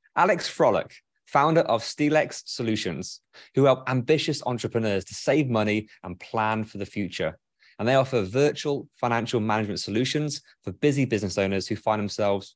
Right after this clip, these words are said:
overwhelmed with their finances and don't know where to start. Alex, love that.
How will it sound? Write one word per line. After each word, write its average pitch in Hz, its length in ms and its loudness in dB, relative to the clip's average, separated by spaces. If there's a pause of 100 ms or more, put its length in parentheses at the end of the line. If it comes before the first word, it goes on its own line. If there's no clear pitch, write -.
(160)
overwhelmed 104 640 4 (380)
with 120 180 0
their 107 120 -2
finances 98 680 -4 (300)
and 104 320 -2 (160)
don't 127 160 2
know 120 100 -2
where 107 160 0
to 95 60 -6
start. - 460 -2 (600)
Alex, 107 360 -2
love 95 220 0
that. 85 180 2